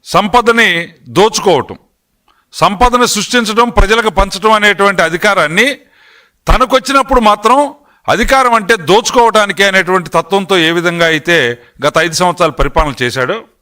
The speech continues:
చూసాం. తన అధికారంలోకి రావటానికి, తనకు ఆ అధికారం దఖలుపట్టడానికి ఏ విధమైనటువంటి అబద్ధాలనైనా నిస్సంకోచంగా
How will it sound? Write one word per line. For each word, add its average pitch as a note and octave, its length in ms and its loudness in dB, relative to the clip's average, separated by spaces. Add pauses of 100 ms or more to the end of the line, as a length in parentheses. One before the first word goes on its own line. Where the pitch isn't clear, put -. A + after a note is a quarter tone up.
(1080)
చూసాం. A#3 320 0 (2000)
తన G#3+ 120 2 (100)
అధికారంలోకి C4+ 680 2
రావటానికి, A3+ 580 0 (1400)
తనకు A#3 320 2
ఆ - 100 4
అధికారం C4 380 0 (100)
దఖలుపట్టడానికి A3 800 0 (1000)
ఏ A#3+ 40 4 (280)
విధమైనటువంటి A3+ 680 2 (100)
అబద్ధాలనైనా E3+ 680 0 (1000)
నిస్సంకోచంగా G3+ 1040 0